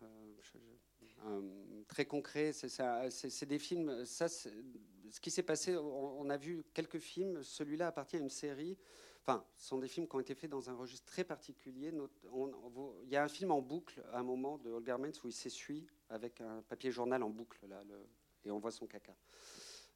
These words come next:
Euh, qui est un film qui est un peu bizarre aussi dans sa construction, comme celui-là, là, au début du film, un plan séquence, euh, très long. En fait, ce sont, euh, c'est une activité qu'avaient les étudiants, qui est, que je n'ai jamais trouvée ailleurs dans, dans l'histoire du cinéma militant, euh, ou politique.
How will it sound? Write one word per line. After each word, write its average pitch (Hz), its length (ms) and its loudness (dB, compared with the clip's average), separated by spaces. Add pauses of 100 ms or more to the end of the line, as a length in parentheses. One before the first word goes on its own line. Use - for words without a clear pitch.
(140)
Euh, 113 140 -12
qui - 100 -8
est 120 40 0
un 127 60 2
film 151 160 2
qui 135 100 4
est 123 40 6
un 123 80 4
peu 120 140 -2
bizarre 135 340 2
aussi 127 220 -4
dans 127 100 0
sa 123 140 -4
construction, 127 480 -4
comme 156 180 2
celui-là, 131 480 2
là, 104 140 -2
au 104 80 -4
début 113 260 -2
du 113 140 -6
film, 143 300 -2
un 107 60 -4
plan 120 200 -6
séquence, 135 640 -2
euh, 113 100 -8
très 117 220 -4
long. 151 160 0
En 120 60 2
fait, 160 180 -2
ce 143 100 -4
sont, 131 460 0
euh, 98 640 -2
c'est - 180 -2
une 139 80 6
activité 147 460 0
qu'avaient 131 240 2
les 123 220 0
étudiants, 131 440 2 (600)
qui - 140 -2
est, 120 260 4
que 131 120 -6
je 117 120 -2
n'ai 127 100 4
jamais 147 300 2
trouvée 127 320 2
ailleurs 123 240 6
dans, 120 160 0 (140)
dans 113 120 0
l'histoire 120 260 0
du 123 100 -6
cinéma 120 280 2
militant, 120 480 0 (420)
euh, 117 240 -10
ou 110 100 -10
politique. 120 580 -4